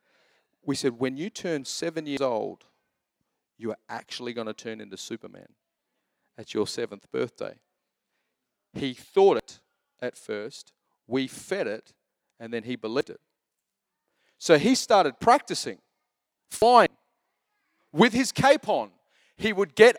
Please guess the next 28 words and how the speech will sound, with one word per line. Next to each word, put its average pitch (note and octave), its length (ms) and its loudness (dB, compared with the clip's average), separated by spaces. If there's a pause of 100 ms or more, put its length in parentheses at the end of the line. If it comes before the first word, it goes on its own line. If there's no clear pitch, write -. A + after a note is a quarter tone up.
on F#3 320 6
walls, E3+ 680 4 (480)
and F3+ 240 -4 (140)
<laughs> - 60 -2 (2000)
there G3+ 120 10
were G#3 60 12
a G3+ 40 10
few A#3+ 280 2
injuries G3 400 0
along E3 240 -2
the D3+ 80 -4
way. C3+ 400 -2
<laughs> C3+ 40 -20 (2000)
And E3 160 2
then, F3 240 4
um, D3+ 380 2 (840)
it B2 60 -8
really F3+ 300 6
came D#3+ 260 0
to C3+ 80 -6
the B2+ 80 -4
fore D#3 320 4
when C3+ 120 -6
he B2+ 60 -8
jumped D#3 280 0
off C#3 140 2
the B2 120 -8
roof. C#3 300 -4